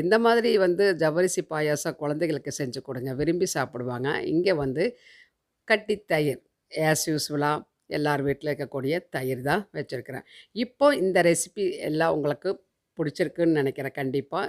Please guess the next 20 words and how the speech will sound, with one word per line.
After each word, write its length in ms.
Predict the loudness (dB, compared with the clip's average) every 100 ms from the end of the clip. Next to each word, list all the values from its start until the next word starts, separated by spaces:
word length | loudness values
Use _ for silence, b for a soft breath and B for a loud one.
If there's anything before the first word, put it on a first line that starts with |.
| -2 2
ஈஸியா 280 | 2 2 -2 0
பண்ணிட்டோம். 520 | 0 0 0 -2 -4 B B B -4
உங்களுக்கு 320 | 2 4 4 2
இந்த 120 | 4 4
ரெசிபி 300 | 4 2 -4 -2
பிடிச்சிருந்ததுன்னா 720 | -4 -4 -4 -2 0 0 0 0 2
லைக் 200 | 2 0 -2
பண்ணி 200 | 2 2 0 b b -10
ஷேர் 380 | 4 6 6 4
பண்ணுங்க 260 | 0 2 2
உங்க 120 | 0 -2
friends 280 | -2 -2 -2 -2
and 100 | -2
ரிலேஷன்ஸ்க்கு. 580 | -2 -2 -2 -6 -8 -6 -2
நீங்களும் 340 | 2 2 4 6
இதே 140 | 6 4 4
மாதிரி 240 | 2 0 -2
கண்டிப்பா 340 | -2 -2 -4 -4
செஞ்சு 260 | -4 -4 -4 -2
பாருங்க 300 | -2 0